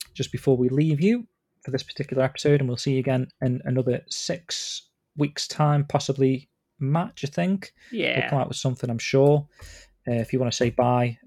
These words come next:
Speaker 1: um, I'll say bye after. <laughs>
Speaker 2: Right, so everyone take care, and we'll catch you all again soon.
Speaker 1: So, yeah, guys, thanks for listening. Thanks for supporting us, subscribing to the podcast and everything that the dojo puts out. We really appreciate it.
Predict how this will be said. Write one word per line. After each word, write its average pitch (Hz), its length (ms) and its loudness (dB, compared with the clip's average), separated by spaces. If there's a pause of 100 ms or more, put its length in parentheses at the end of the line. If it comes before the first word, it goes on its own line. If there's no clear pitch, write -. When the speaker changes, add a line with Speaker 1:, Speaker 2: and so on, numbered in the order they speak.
Speaker 1:
um, 117 340 -2
I'll 117 120 -8
say - 220 -6
bye 113 180 -4
after. 117 320 -4 (220)
<laughs> 147 220 -2
Speaker 2:
Right, 139 160 0
so - 120 -4
everyone 143 240 0
take 165 280 2
care, 170 460 4
and 147 320 -2
we'll 139 220 -2 (180)
catch - 320 -6
you 156 80 2
all 156 80 4
again 151 240 2
soon. 147 420 -2 (680)
Speaker 1:
So, - 140 -2
yeah, 131 240 4
guys, 127 560 -2
thanks 143 260 -6
for - 80 -6
listening. 131 560 0 (540)
Thanks - 300 -8
for 120 320 -2
supporting 139 480 -2
us, 123 320 0
subscribing - 480 -4
to - 80 -10
the - 120 -14
podcast 123 560 -2
and 113 260 -2 (140)
everything 117 360 -6
that 120 100 -14
the 135 100 -4
dojo 123 340 2
puts - 240 -6
out. 190 260 0
We 139 100 0
really 131 260 4
appreciate 180 440 -2
it. 226 140 -4